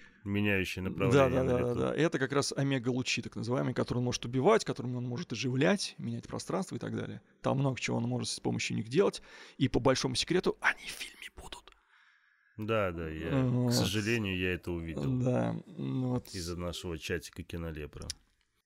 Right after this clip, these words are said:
Speaker 2: То есть, э, каких-то вещей ждать, наверное, не стоит. Не стоит ждать, что Снайдер, кто не любит Снайдера, не стоит ждать, что он прыгнет выше головы. Э, всё-таки есть режиссёры, которые вот та-, вроде того же Нолана, который его друг, да, большой, который может, например,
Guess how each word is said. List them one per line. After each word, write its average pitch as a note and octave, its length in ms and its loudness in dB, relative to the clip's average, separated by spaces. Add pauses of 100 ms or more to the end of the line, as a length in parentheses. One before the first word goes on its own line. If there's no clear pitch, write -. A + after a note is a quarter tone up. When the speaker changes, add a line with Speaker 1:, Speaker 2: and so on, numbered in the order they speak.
(120)
Speaker 2:
То C3+ 200 6
есть, - 500 2
э, B2 360 4
каких-то D#3+ 420 0
вещей D#3+ 600 4
ждать, C#3+ 300 4
наверное, B2+ 280 0
не B2 60 -4
стоит. A#2+ 220 0
Не D#3 100 4
стоит G#3+ 240 2
ждать, D3 200 4 (180)
что - 400 4
Снайдер, C#3 520 0 (100)
кто - 340 2
не D#3 120 6
любит C3 200 4
Снайдера, A#2+ 320 -2
не D#3 100 0
стоит F3 200 4
ждать, C#3+ 140 6
что - 140 -2
он C3 80 -2
прыгнет C3 300 -2
выше B2 200 0
головы. A2+ 340 -2 (840)
Э, C3 260 8
всё-таки C#3 640 4
есть D3+ 540 0
режиссёры, C#3+ 460 4
которые A#2 340 0
вот A#2 120 -10 (100)
та-, C3 120 4
вроде B2+ 300 2
того B2+ 280 2
же A#2 160 0
Нолана, D3 340 2
который A2+ 380 -6
его A#2+ 160 -2
друг, B2 260 -4
да, C#3 140 -2
большой, - 440 -4 (160)
который C#3+ 280 4
может, D#3 260 4
например, B2 360 -4